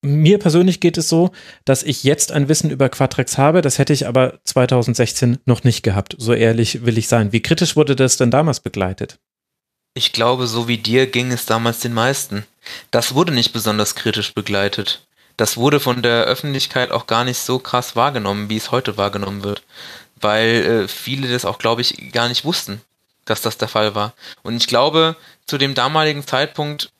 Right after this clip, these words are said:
Speaker 2: äh, haben sich einfach auch viele gewünscht, egal wo das Geld jetzt herkommt, ich meine, wünschen sie sich heute immer noch, aber egal wo es herkommt, wir nehmen das und versuchen damit sportlich wieder anzugreifen. Aber, ähm,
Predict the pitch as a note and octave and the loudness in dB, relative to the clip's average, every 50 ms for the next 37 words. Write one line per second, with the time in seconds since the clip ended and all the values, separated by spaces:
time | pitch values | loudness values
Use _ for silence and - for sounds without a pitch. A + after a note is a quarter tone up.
0 | _ - - - _ _ - - B2 B2+ C3+ C3+ - - - B2+ C3 C3+ C3 - | _ -20 -20 -20 _ _ -12 -8 -6 -6 -6 -4 -6 -6 -6 -6 -6 -6 -4 -4
1 | - - - - C3 C3+ C#3+ D3 D3 D3 D3 - - - - - A#2+ A#2+ B2+ C#3 | -4 -6 -6 -6 -6 -4 -2 -2 0 0 -2 -2 -6 -10 -14 -14 -10 -8 -8 -4
2 | C#3+ - - - A2 G#2+ A2+ A2 B2 C#3 C3+ C3 C3+ B2+ B2 - - - B2+ B2+ | -4 -4 -4 -4 -2 0 0 0 0 0 0 0 0 -2 -2 -2 0 -2 -2 -2
3 | B2 A2+ - - - C#3+ D3+ - - D#3+ D#3+ D3+ - - G#2+ G#2 G#2+ A2 A2 A2 | -2 -8 -8 -4 -2 -2 -2 -2 -4 -6 -6 -6 -10 -8 -6 -6 -6 -6 -6 -8
4 | - A2+ G2+ G#2+ G#2+ - - A2+ A#2 - - C#3+ D3+ D3 C#3+ C#3 - F#2 G#2+ A#2 | -8 -10 -10 -10 -8 -4 -2 -2 -2 -2 -4 -6 -6 -6 -6 -6 -4 -2 -2 -2
5 | - - A2 - A2+ B2 B2 B2 - - B2 B2 - - C#3+ C#3 C#3+ C#3+ - - | -2 -2 -2 -2 -2 -2 -2 -4 -6 -4 -4 -4 -4 -4 -6 -6 -6 -10 -12 -14
6 | - - - - - - - - _ _ _ - - - A2+ B2+ B2 A#2+ B2 C#3+ | -18 -18 -16 -18 -18 -20 -20 -20 _ _ _ -20 -16 -8 -4 -2 0 0 0 0
7 | E3+ F#3+ F#3 F#3+ F#3+ F#3+ F#3+ - - - _ - G2+ C3 C3 - - C3 C#3 C#3+ | 0 0 0 2 0 0 -2 -4 -10 -10 _ -4 -4 -4 -2 -2 -4 -2 -2 -2
8 | D#3 D3 - B2+ B2+ C#3+ D3 D3 - - - C#3 C#3+ C#3+ C#3+ - D#3 - - - | -2 0 0 0 0 0 -2 -4 -4 -2 0 -2 0 -2 -4 -6 -2 -2 -2 -2
9 | B2 D#3+ D#3+ - D3 - - G#2 G2 G2+ - - A2 A2 _ _ _ - - A2 | -2 -4 -6 -8 -8 -4 -2 -2 -2 -2 -4 -8 -16 -16 _ _ _ -6 -4 -2
10 | G#2+ A2+ A2+ A2+ A2 A2+ D2+ D#2 A2+ A2+ A2+ A2+ A2 A2 A2 | 0 0 2 2 2 0 0 0 0 0 0 -2 -4 -4 -6